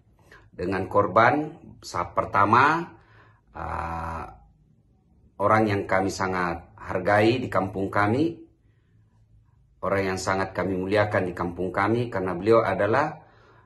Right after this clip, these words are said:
ah, Bilal atau juru azan di Masjid Nurul Iman. Mbok Muti namanya beliau dipanggil. Dan yang kedua,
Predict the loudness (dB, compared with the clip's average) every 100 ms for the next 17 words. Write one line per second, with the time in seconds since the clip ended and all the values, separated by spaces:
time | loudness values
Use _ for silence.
0 | _ -14 -10 -8 -6 -8 -8 -8 -6 0
1 | 4 4 4 -2 -14 _ _ _ -12 -8
2 | -2 2 2 0 -4 -2 2 2 2 2
3 | 2 -2 -12 _ _ _ _ _ -8 -2
4 | 0 0 -2 0 0 0 0 0 0 -10
5 | 0 2 2 0 -4 -6 -6 -8 -16 _
6 | _ _ _ _ _ _ _ -20 _ -14
7 | -4 -2 0 0 2 2 2 -4 -4 -6
8 | -6 -6 -8 -14 -10 -4 -4 -4 -8 -12
9 | _ _ _ _ _ _ -8 -4 -2 -2
10 | -2 4 6 6 2